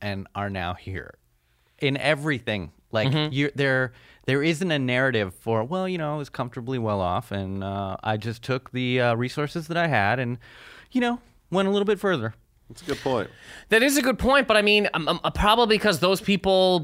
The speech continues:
Speaker 2: don't tell a story as well as the other guy.
Speaker 1: <laughs>
Speaker 2: Do you know what I mean? It's more of a,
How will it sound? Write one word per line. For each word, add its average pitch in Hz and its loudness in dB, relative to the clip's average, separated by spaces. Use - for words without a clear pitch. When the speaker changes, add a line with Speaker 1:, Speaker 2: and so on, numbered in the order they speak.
Speaker 2:
don't 151 2
tell 175 4
a 143 2
story 277 2
as 180 2
well 247 6
as 233 4
the 214 6
other 233 4
guy. 262 6
Speaker 1:
<laughs> - -2
Speaker 2:
Do 185 6
you 196 6
know 214 4
what 220 4
I 214 4
mean? 226 4
It's 180 0
more 185 4
of 165 4
a, 160 4